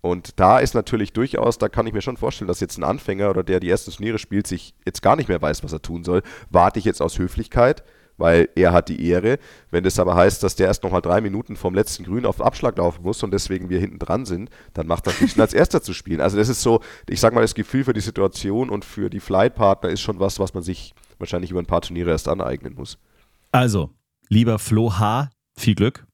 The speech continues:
Speaker 2: viel Spaß vor allen Dingen, genießen, nicht zu viel Druck machen. Und Nervosität gehört bestimmt auch dazu. Man muss damit irgendwann,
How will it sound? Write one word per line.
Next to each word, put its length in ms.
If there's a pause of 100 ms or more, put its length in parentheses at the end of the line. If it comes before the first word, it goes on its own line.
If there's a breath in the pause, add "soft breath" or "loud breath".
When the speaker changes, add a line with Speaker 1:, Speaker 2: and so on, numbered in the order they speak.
(280)
Speaker 2:
viel 120
Spaß 400
vor 140
allen 240
Dingen, 260 (220)
genießen, 560
nicht 200
zu 140
viel 240
Druck 320
machen. 380 (800)
Und 260
Nervosität 720
gehört 240 (220)
bestimmt 760
auch 180
dazu. 480 (960)
Man 200
muss 160
damit 220
irgendwann, 460